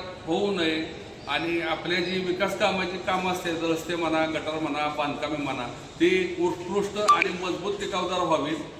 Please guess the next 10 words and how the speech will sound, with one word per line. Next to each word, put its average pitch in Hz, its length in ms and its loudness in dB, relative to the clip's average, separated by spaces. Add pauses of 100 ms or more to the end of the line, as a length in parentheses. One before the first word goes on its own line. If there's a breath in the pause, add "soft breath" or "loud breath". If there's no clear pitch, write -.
(280)
निष्कृत 165 400 0
दर्जाची 185 540 0
होऊ 175 220 6
नयेत, 170 400 0
याची 165 220 2
देखील 170 300 2
दखल 170 380 0 (400)
कराड 156 220 2
नगर 165 240 2
परिषदेनं 160 680 -2